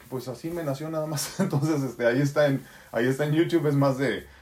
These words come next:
más de hora y algo el video, este, eh, de diferentes conversaciones que se llevaron a cabo. Fue la primera reunión que tuve otra vez con ellos después de haber regresado ya a la vida normal, eh, en la recuperación después de recibir mis trasplantes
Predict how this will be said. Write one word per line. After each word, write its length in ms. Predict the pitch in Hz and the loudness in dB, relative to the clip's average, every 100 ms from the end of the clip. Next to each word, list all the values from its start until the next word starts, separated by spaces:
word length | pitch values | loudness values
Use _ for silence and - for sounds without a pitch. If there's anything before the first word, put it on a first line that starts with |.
| - | -12
más 220 | 113 120 | -6 -2
de 180 | 127 113 | 0 2
hora 240 | 110 131 | 6 6
y 100 | 120 113 | 6 4
algo 260 | 131 139 | 2 0
el 80 | 117 | -2
video, 420 | 101 104 123 139 | -4 -2 0 0
este, 280 | 120 - 98 | -2 -6 -10
eh, 460 | 90 85 87 85 85 | -8 -8 -10 -10 -10
de 100 | 90 | -8
diferentes 420 | 90 101 110 113 | -8 -8 -8 -10
conversaciones 600 | - 101 98 98 90 110 107 | -8 -6 -6 -8 -8 -8 -8
que 80 | |
se 100 | 107 | -8
llevaron 260 | 104 110 123 | -2 0 0
a 80 | 107 | 2
cabo. 300 | 127 117 - - - _ | 2 2 -2 -14 -20 _
Fue 180 | - 135 | 0 4
la 160 | 147 151 | 4 4
primera 460 | 131 120 123 147 | 2 2 4 6
reunión 680 | 143 139 123 113 120 131 139 | 4 2 0 0 2 2 2
que 100 | 139 | -2
tuve 300 | 117 123 123 | -6 -6 -2
otra 260 | 127 123 123 | -4 -2 -2
vez 200 | 127 120 | 0 -4
con 200 | - 127 | -4 0
ellos 440 | 135 117 117 - - - - | 0 0 -6 -10 -20 -20 -14
después 680 | 104 107 - - 113 117 110 | -6 -6 -8 -4 -2 -2 -2
de 80 | |
haber 240 | 113 113 107 | -2 -2 -4
regresado 720 | 117 107 101 - 110 113 113 | -4 -4 -6 -4 -2 0 -2
ya 280 | 107 110 117 | -2 0 0
a 20 | |
la 180 | 110 98 | 0 -2
vida 600 | 104 113 117 117 95 80 | -4 -4 0 0 -2 -4
normal, 720 | 104 113 120 113 113 117 143 147 - - | -6 -4 -2 -2 -2 -2 -2 -6 -18 -16
eh, 560 | 98 92 92 92 90 90 | -12 -10 -10 -10 -10 -10
en 60 | 98 | -6
la 80 | 101 | -6
recuperación 760 | 101 101 98 98 98 110 117 | -6 -10 -8 -6 -6 -4 -4
después 380 | 113 - 110 107 | -4 -6 -6 -4
de 120 | 107 | -4
recibir 320 | 104 98 98 107 | -6 -8 -10 -10
mis 100 | 104 | -10
trasplantes 580 | 98 110 107 104 - | -12 -8 -8 -10 -20